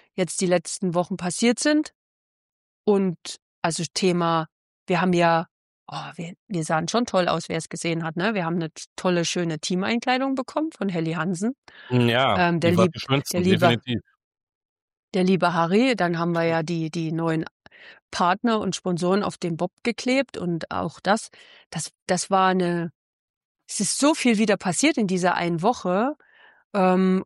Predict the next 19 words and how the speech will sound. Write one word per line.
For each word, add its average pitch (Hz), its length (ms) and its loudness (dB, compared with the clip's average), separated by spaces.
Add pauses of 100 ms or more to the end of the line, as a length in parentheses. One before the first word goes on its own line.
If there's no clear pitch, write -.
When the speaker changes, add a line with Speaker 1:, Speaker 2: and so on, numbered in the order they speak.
(120)
Speaker 1:
und 202 240 2
so 240 160 4
viel 202 180 0
Positives, 247 920 0
aber 190 220 2
dieses 185 480 -2
Negative 202 680 0
jetzt 180 180 -2
zum 185 120 -2
Schluss, 214 260 -4
das - 160 -8
überwiegt 196 460 -2
so 180 200 0
und 175 120 0
das 170 160 -6
ist 185 160 -6
auch 185 120 -4
das, - 260 -4
was - 240 -6